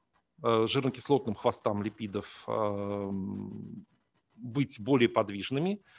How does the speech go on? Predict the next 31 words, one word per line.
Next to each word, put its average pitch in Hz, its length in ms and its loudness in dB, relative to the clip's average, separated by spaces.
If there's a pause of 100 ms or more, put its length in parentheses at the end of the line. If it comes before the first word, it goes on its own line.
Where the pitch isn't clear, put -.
(360)
и 131 140 0
в 107 40 0
значительной 127 400 0
степени 143 340 -2
обеспечивает 120 960 0
текучесть - 600 -6
и 101 40 -16
подвижность 104 560 -4
мембраны. 95 500 -4
Чем 117 300 -2
больше 117 580 0
таких, - 600 -8
э, 101 560 -2
жирных 101 320 -4
кислот - 340 -6
в - 40 -12
составе 101 500 -4 (120)
фосфолипидов, - 680 -10
входящих 101 460 -8
в - 20 -10
мембрану, 175 420 2 (460)
тем 127 200 0
более 123 240 6
она 107 120 4
подвижна, 147 480 0
тем 117 160 -2
более 104 200 0
она 101 100 -2
текучая, 156 480 -4
тем 127 400 0
легче, 160 760 2